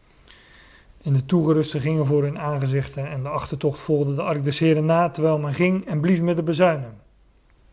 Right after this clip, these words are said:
Alzo gingen zij eenmaal rondom de stad op de tweede dag en ze keerden,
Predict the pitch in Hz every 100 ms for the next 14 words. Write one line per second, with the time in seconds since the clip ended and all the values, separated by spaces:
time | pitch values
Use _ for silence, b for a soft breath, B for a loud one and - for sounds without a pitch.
0 | _ _ _ _ _ _ _ - _ B
1 | B B B B B B - 160 147 143
2 | 151 143 135 180 160 151 147 147 143 139
3 | 143 143 - - - 143 131 139 160 196
4 | 202 185 180 190 - - 196 143 139 156
5 | 147